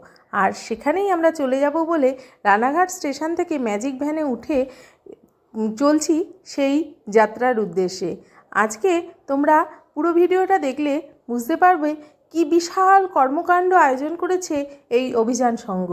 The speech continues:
পুরো ভিডিওটা দেখো, স্কিপ করো না। আর যদি ভালো লাগে জনগণের মাঝে শেয়ার করে দাও, কারণ দুর্গা পুজোয় তারাও কিন্তু সাক্ষী হতে পারবে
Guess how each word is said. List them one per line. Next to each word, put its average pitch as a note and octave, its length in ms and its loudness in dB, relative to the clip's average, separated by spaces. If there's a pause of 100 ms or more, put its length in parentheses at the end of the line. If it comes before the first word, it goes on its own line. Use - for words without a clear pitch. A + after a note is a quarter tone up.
(440)
পুরো D#4+ 200 2
ভিডিওটা E4+ 480 2
দেখো, C#4 500 0
স্কিপ - 340 -8 (100)
করো F#3+ 240 -2
না। G3 260 -8 (320)
আর G3+ 240 4 (320)
যদি C#4+ 220 0
ভালো F#4 320 2
লাগে F4 360 2 (340)
জনগণের D4+ 520 0
মাঝে G4 420 0 (200)
শেয়ার F4+ 340 2
করে F#4 240 0
দাও, F4 320 0 (280)
কারণ C4+ 300 2 (320)
দুর্গা B3 320 0
পুজোয় E4+ 600 -2 (320)
তারাও B3+ 340 4
কিন্তু F#4 540 -2
সাক্ষী D4 460 -2
হতে F#4 220 -2
পারবে D#4+ 420 -2